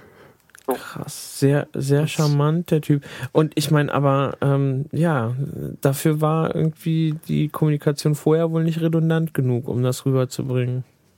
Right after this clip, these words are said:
Speaker 1: Ja, also ich, ich sag ja, man kann, äh,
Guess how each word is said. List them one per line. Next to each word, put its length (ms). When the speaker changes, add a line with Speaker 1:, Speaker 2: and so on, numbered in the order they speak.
Speaker 1:
Ja, 220
also 180
ich, 120
ich 120
sag 160
ja, 80
man 160
kann, 360
äh, 300